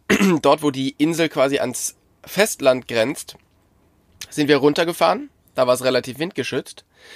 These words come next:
Wo wir aber wieder hochfahren mussten, waren wir quasi direkt am offenen Meer. Und der Wind hat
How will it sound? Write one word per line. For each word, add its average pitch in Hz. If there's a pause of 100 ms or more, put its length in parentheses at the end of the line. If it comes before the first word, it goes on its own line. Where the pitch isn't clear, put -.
(220)
Wo 170
wir 165
aber 147
wieder 139
hochfahren 165
mussten, 127 (240)
waren 123
wir 127
quasi 135
direkt 135
am 123
offenen 117
Meer. 151 (320)
Und 135 (120)
der 135
Wind 175
hat -